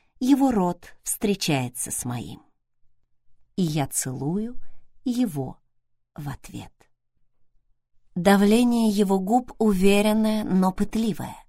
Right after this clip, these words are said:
Тёплый сгусток в холодной весенней ночи. Не могу определиться, что мне делать со своими руками. Пока что у меня сенсорная перегрузка. Его щетина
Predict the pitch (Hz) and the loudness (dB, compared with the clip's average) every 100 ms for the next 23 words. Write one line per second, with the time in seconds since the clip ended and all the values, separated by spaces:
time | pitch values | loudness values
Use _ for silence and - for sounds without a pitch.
0 | - - - _ _ _ _ - 254 262 | -20 -20 -20 _ _ _ _ 2 4 4
1 | 240 240 196 185 196 240 - - 254 - | 0 -2 -2 -2 -2 0 2 2 2 -4
2 | - - - _ - - 277 240 202 190 | -16 -20 -20 _ -10 2 2 4 4 2
3 | 190 185 185 - 139 120 104 113 - 95 | 0 0 -2 -2 -2 -4 -6 -6 -8 -10
4 | - - - _ _ _ _ _ _ _ | -10 -14 -14 _ _ _ _ _ _ _
5 | _ _ _ _ 208 214 208 208 240 240 | _ _ _ _ 6 8 8 6 4 4
6 | 233 208 240 247 247 - 302 - 220 214 | 4 4 4 2 2 2 2 4 4 6
7 | 208 185 196 185 185 202 - 196 196 202 | 6 4 4 4 0 -2 0 2 2 2
8 | 226 - 269 214 117 82 - _ _ _ | 0 -2 0 0 -2 -6 -14 _ _ _
9 | _ _ 190 180 220 254 - - 330 311 | _ _ 4 4 4 2 0 0 2 6
10 | 285 247 - 175 165 - 156 147 143 - | 6 4 2 2 2 -2 0 0 -2 -6
11 | - - 131 - - - - - - _ | -8 -8 -8 -8 -8 -10 -16 -20 -20 _
12 | _ _ _ _ _ _ - 175 185 185 | _ _ _ _ _ _ -2 0 2 0
13 | - 180 - 240 180 147 | -2 -4 -2 0 -2 -4